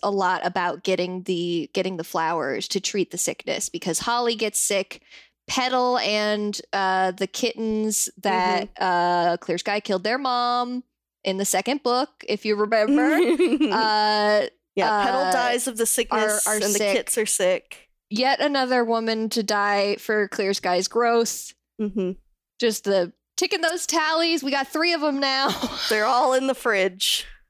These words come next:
Speaker 1: All of 'em in the, in his fridge. His fridge is full.
Speaker 2: His
Speaker 1: He
Speaker 2: fridge
Speaker 1: can't
Speaker 2: is
Speaker 1: fit no
Speaker 2: full
Speaker 1: milk
Speaker 2: of
Speaker 1: in there.
Speaker 2: cats.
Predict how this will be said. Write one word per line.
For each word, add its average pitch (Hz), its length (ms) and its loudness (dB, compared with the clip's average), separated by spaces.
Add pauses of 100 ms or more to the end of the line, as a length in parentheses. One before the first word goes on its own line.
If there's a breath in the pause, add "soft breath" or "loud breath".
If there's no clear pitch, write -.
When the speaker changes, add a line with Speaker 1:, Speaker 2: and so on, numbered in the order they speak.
(480)
Speaker 1:
All 262 280 4
of 240 100 0
'em 220 160 2
in 208 160 0
the, 202 220 2
in 220 160 0
his 220 220 2
fridge. 214 420 0
His 277 160 -2
fridge 226 280 -2
is 214 140 -2
full. 208 540 0 (100)
Speaker 2:
His 247 200 -4
Speaker 1:
He - 60 -6
Speaker 2:
fridge 381 120 2
Speaker 1:
can't 359 80 0
Speaker 2:
is - 80 -6
Speaker 1:
fit 214 140 0
no 208 100 0
Speaker 2:
full 254 100 2
Speaker 1:
milk 214 120 2
Speaker 2:
of - 60 -4
Speaker 1:
in 226 60 0
there. 190 260 0
Speaker 2:
cats. - 280 -4